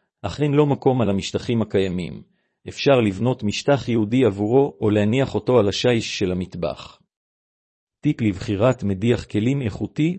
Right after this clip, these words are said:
ומומלץ. בחירה של מדיח כלים קטן צריכה להיעשות תוך בירור מעמיק בנושא.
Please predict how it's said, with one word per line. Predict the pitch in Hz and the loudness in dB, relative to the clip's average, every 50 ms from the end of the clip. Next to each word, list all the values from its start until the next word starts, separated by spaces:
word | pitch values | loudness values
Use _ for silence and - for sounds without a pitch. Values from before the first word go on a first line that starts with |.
| - | -4
ומומלץ. | 147 135 131 123 113 113 101 90 78 - - - - - - - - _ _ _ _ _ _ _ _ _ _ _ _ _ _ _ _ _ _ _ | -4 -2 0 2 2 2 2 0 -2 -4 -8 -12 -12 -12 -12 -14 -18 _ _ _ _ _ _ _ _ _ _ _ _ _ _ _ _ _ _ _
בחירה | - 101 92 - - 101 98 117 139 | -6 -4 -4 -2 -2 0 2 2 2
של | 143 - - 98 | 2 0 -2 -2
מדיח | 92 95 95 90 110 120 117 113 120 | -2 -2 -2 0 2 2 2 2 0
כלים | - - 101 101 113 135 131 120 | -4 -4 -2 -2 0 -2 -2 -4
קטן | - - 104 - - 131 131 120 | -4 -6 -4 0 0 0 0 0
צריכה | 107 - - 104 98 - - 139 | -2 -4 -6 -6 -4 -2 -2 0
להיעשות | 139 127 107 98 95 92 - - 147 143 - - | 2 4 4 4 4 2 2 0 0 0 0 0
תוך | - 139 127 - - 107 | 0 0 0 0 0 0
בירור | 98 107 104 123 139 135 | 0 2 2 2 2 2
מעמיק | 127 117 107 95 101 110 113 - | 2 2 0 2 0 -2 -2 -2
בנושא. | 113 104 98 92 90 - - - 78 | -2 -2 -2 -2 -2 -6 -6 -8 -8